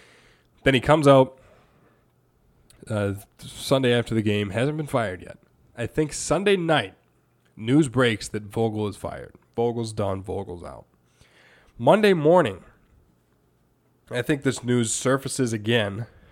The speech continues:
and Vogel is finally informed of it because I don't think he was informed on time. I think the Lakers made the decision that they're gonna let Vogel go. The Lakers let some media know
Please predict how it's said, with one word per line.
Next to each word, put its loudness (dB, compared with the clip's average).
and -6
Vogel -2
is -8
finally -8
informed -10
of -18
it -20
because -10
I -2
don't -2
think -4
he -2
was 0
informed -4
on -6
time. -8
I -2
think 0
the -4
Lakers -4
made 0
the 0
decision 0
that -8
they're 0
gonna -2
let -2
Vogel 0
go. -2
The -2
Lakers -4
let -2
some -4
media 2
know -2